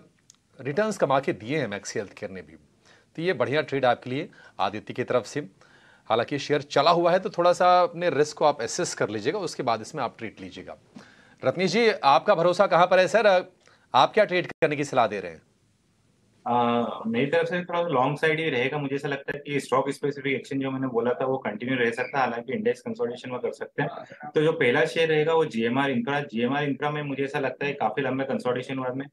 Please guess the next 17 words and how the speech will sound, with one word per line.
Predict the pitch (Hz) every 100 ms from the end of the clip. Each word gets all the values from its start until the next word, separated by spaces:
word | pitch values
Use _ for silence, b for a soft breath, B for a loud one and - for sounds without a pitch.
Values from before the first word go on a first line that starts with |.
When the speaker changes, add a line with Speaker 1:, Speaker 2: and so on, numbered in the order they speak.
| _ _ _ 135
Speaker 2:
एक | 135
हायर | 107 113 131
हाई | 139
फॉर्मेशन | - 107 123 139
जो | 135
बना | 120 117 123
था | 139
उसका | 131 131
कंसोलिडेशन | 110 120 123 131 131
का | 123
ब्रेकआउट | 110 - 127
वापस | 117 - 123
से | 143
देखने | 131 117 135
को | 135
मिला | 127 123 135
इसमें। | 127 165